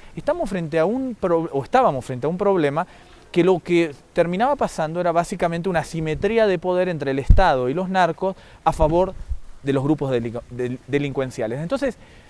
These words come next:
creo que desmilitarizar el problema es una, es una necesidad, pero simultáneamente hay dos o tres aspectos que se están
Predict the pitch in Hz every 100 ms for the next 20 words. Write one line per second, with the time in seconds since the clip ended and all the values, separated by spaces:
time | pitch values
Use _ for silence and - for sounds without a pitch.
0 | - - 247 254 247 170 214 196 208 196
1 | 185 180 170 - 226 220 190 160 156 175
2 | 180 180 - 151 - 147 139 131 135 147
3 | 139 127 - 120 - 117 113 107 160 -
4 | _ _ - - _ - - - _ -
5 | _ _ _ _ _ _ _ 190 185 202
6 | 196 202 240 262 240 233 220 226 180 196
7 | 180 226 226 196 185 175 190 175 175 151
8 | 139 - 156 156 151